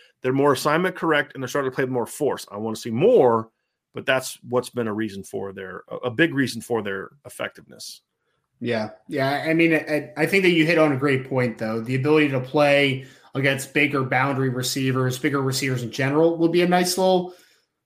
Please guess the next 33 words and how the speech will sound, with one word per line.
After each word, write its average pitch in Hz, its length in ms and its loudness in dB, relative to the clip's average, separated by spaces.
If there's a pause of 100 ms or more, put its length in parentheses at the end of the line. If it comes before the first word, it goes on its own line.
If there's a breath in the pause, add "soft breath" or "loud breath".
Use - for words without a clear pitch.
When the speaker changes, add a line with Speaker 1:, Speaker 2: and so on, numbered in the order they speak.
Speaker 2:
peek, 220 360 0
I 202 80 4
guess, 208 400 4
to 185 320 2 (380)
how 180 120 4
you 190 160 4
defend 180 320 0
Stanford. 185 400 0 (180)
I 165 80 2
mean, 160 160 2
Syracuse 180 540 0
a - 20 -4
little 190 220 0
bit, 208 240 0
but, 151 240 4
I 143 40 -2
mean, 143 140 2
other 165 220 6
than 131 80 0
that, 143 260 2
Brian, 117 480 2
like, 110 180 -6
they 147 200 2
are 117 200 4
just 117 240 -10
completely 156 640 0
different 127 320 -2
football 123 320 -2
<laughs> - 0 -
teams, 214 480 2
man. 156 340 6
Like, 151 140 2
Syracuse's 175 920 2